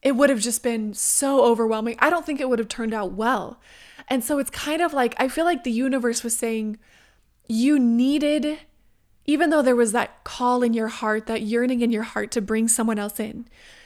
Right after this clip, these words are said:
you had to clear all of these limiting beliefs and negative patterns around money first, so that you could bring someone else in from a place of peace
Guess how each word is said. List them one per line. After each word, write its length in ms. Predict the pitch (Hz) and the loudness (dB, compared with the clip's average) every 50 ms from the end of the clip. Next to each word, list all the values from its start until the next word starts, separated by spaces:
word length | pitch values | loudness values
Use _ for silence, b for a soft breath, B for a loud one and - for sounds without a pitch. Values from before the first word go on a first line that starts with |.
| B B | B B
you 340 | 220 202 220 262 294 302 | -4 0 2 4 4 2
had 760 | 277 - - - - 254 247 262 262 262 262 254 254 233 - - - - | 2 -2 -4 -4 -2 0 0 2 2 2 0 0 -2 -4 -6 -8 -4 -2
to 540 | - - - 240 233 220 220 214 208 214 - b b b b b b b b | -2 0 0 0 0 0 0 -2 -4 -6 -8 b b b b b b b b
clear 460 | - - - 262 269 262 254 247 233 | -14 -8 -4 0 2 4 4 4 2
all 320 | - - 220 226 233 240 254 | 2 2 2 2 2 2 2
of 140 | 240 208 190 | 0 0 0
these 500 | 226 226 226 226 220 214 196 - - - - | 0 0 2 2 0 0 -2 -4 -8 -8 -6
limiting 420 | 226 220 226 226 233 240 233 226 | -4 0 2 2 4 4 2 2
beliefs 520 | 214 220 214 214 214 214 226 226 - - - | 0 -2 -2 -4 -4 -4 -6 -6 -6 -8 -6
and 180 | - 220 208 | -4 -4 -2
negative 360 | 202 226 226 220 247 240 226 | -2 0 0 0 0 0 -2
patterns 420 | - - - 220 214 214 214 208 240 | -4 -4 -6 -4 -4 -4 -4 -4 -4
around 220 | 220 214 214 214 | -4 -2 -2 -2
money 240 | 214 220 208 220 220 | -2 -2 -2 -2 -4
first, 680 | 220 - - - - 208 - - - - - - - - b b b b b b b b b b b b | -6 -10 -12 -6 -6 -6 -6 -6 -8 -6 -6 -6 -6 -8 b b b b b b b b b b b b
so 540 | b - - - - - 302 320 339 339 339 | b 2 4 4 6 6 6 6 6 6 6
that 220 | 247 262 254 - 233 | 4 2 0 0 -2
you 260 | 214 214 233 277 285 | 0 2 2 2 2
could 220 | - - - 208 | 0 -2 -6 -4
bring 440 | 196 220 220 247 262 269 277 294 302 | -4 -4 -2 0 0 2 0 0 -2
someone 400 | 302 - - 302 285 294 285 254 | -2 -2 -2 0 0 0 -2 0
else 260 | - 240 233 226 - - | 0 -2 -2 -4 -4 -4
in 220 | 220 220 220 214 | -2 -2 -2 -2
from 200 | 214 - 226 220 | -4 -4 -2 -2
a 80 | 220 214 | -2 -2
place 560 | 214 - - - 247 247 247 254 240 - - - | -4 -8 -4 0 2 2 2 0 -2 -4 -6 -6
of 340 | - 214 208 208 220 - - B B B B B B B B B B | -6 -6 -6 -8 -10 -16 -20 B B B B B B B B B B
peace 520 | - - - 277 277 277 277 277 - - | -8 -2 2 4 4 4 4 4 2 2